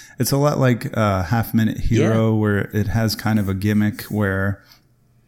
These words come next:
Speaker 1: um, it's an R P G, but you can only move to the right.
Speaker 2: Hmm.
Speaker 1: Like, it's a s-, <laughs> almost like a side-scrolling R P G, like a forced,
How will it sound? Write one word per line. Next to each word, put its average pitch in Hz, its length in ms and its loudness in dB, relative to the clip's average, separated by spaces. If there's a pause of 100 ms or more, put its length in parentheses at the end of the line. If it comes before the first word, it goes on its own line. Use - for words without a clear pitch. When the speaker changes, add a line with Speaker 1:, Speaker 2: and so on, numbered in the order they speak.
(180)
Speaker 1:
um, 98 640 0 (240)
it's 135 180 0
an 127 80 6
R 127 160 4
P 123 200 2
G, 117 240 2
but 113 120 2
you 110 140 2
can 113 140 -2
only 110 200 2
move 107 400 2
to - 120 0
the 101 140 -2
right. 95 400 0
Speaker 2:
Hmm. 160 120 -4 (560)
Speaker 1:
Like, 104 220 0
it's 107 180 -2
a 107 40 0
s-, - 460 0
<laughs> - 0 -
almost 143 280 4
like 123 140 0
a 110 60 0
side-scrolling 117 1080 2
R 110 160 2
P 113 220 -2
G, 110 360 0
like 110 220 -2
a 107 60 -2
forced, 110 680 -4